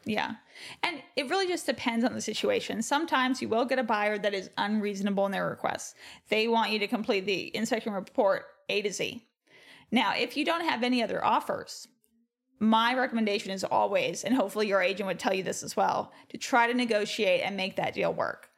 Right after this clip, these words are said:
However, if you have multiple offers or backup offers, you have more leverage.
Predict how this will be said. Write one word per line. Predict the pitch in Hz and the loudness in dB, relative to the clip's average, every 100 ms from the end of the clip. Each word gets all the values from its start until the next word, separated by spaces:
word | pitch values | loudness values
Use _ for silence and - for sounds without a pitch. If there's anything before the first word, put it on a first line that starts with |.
| _ _ | _ _
However, | - 285 330 226 190 - | 0 2 4 4 2 0
if | - 220 | -4 -2
you | 226 427 | 0 0
have | 466 226 196 | 0 -2 -4
multiple | 196 202 240 - 254 | 0 0 0 -2 0
offers | - 214 226 226 277 - - - | 2 0 0 -2 -2 -8 -14 -2
or | 202 | 0
backup | 185 208 233 277 | 2 0 0 2
offers, | 254 269 - 311 330 - _ _ _ | 2 2 0 -4 -6 -14 _ _ _
you | 220 254 | 0 2
have | 277 233 | 2 2
more | 220 190 | 2 0
leverage. | 190 180 180 - - | 0 0 -2 -4 -8